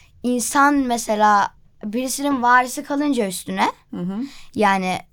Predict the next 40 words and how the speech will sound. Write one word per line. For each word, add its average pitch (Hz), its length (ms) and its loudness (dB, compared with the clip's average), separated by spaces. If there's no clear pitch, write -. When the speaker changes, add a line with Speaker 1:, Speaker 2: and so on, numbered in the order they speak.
Speaker 1:
onu 269 280 4
unutur 294 320 4
hatta 202 480 2
öldüğünü 175 540 -4
bile. 165 120 -4
Yani 160 220 -2
parayla 294 460 4
şımarır 294 380 0
mesela 202 340 -2
çok - 240 -10
zengin 185 340 -4
olursa. 170 520 -10
Yani 156 540 -6
artık 220 360 -2
kendini 247 440 -2
beğenmeye 240 500 2
başlar 180 440 -2
parasıyla. 160 540 -14
Speaker 2:
Ona 269 180 0
şımarıklık 277 600 0
mı 175 120 -2
denir? 147 380 -4
Düşünüyorum. 190 560 -2
Yani 208 140 0
sana 233 160 -2
çok 240 180 -6
büyük 220 120 -6
bir 220 40 -4
miras 233 440 0
kalıyor 180 380 -6
ve 226 100 -6
senin 233 260 -4
böyle 220 120 0
gerçekliğin 214 920 -4
şaşıyor. 165 640 -10
Yine 254 220 -6
bir 220 60 -12
gerçeklik 233 520 -6
şaşması 226 520 -8
var, 160 280 -8